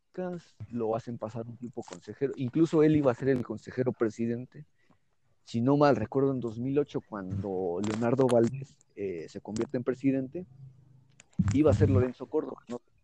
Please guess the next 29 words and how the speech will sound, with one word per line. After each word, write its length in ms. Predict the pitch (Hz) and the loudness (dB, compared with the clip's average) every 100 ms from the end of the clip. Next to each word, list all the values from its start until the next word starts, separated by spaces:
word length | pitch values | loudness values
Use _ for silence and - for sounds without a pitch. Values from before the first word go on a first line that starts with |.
| - | -16
Hizo 180 | - - | -16 -16
en 60 | - | -12
esta 160 | - | -10
ocasión, 420 | - 131 143 151 - - _ _ - | -10 -12 -12 -14 -16 -20 _ _ -4
lo 140 | 127 123 | -2 0
nombran 380 | 151 147 151 127 | 0 0 -2 -2
después 380 | 117 - 139 | -4 -4 -4
como 180 | - 107 - | -6 -16 -14
consejero, 640 | 113 - - 160 165 170 - _ _ _ _ | -16 -18 -6 -4 -4 -8 -16 _ _ _ _
nace 840 | 120 120 - 117 110 104 87 - 90 | -6 -4 -2 0 2 2 0 -2 0
el 100 | 117 | 0
ife, 320 | 180 - 190 | 0 2 2
de-, 120 | 104 - 113 | 2 -2 -2
el 140 | 107 | 0
ine 220 | 131 156 131 | 0 0 0
después, 460 | 113 - 175 214 - - - - - | -2 0 0 0 -8 -20 -18 -20 -10
y 160 | 110 | -8
ya 160 | 98 98 | -4 -4
lo 220 | 104 92 | -4 -8
nombran 380 | 87 104 101 107 | -10 -10 -10 -12
consejero 440 | - - - 113 | -16 -20 -8 -6
presidente 580 | - _ - 98 - - | -6 _ -16 -14 -12 -14
por, 240 | - - - _ _ - | -16 -18 -18 _ _ -12
por 160 | 98 | -10
nueve 300 | 110 107 98 | -6 -6 -6
años. 240 | 87 78 _ _ _ _ _ _ _ _ _ _ | -8 -12 _ _ _ _ _ _ _ _ _ _
Entonces, 400 | 151 151 151 120 | 0 2 0 2
si 960 | 101 101 101 147 - 123 104 101 147 - | 0 0 -4 -8 -10 -14 -8 -6 -6 -4
vamos 260 | - - | -4 -6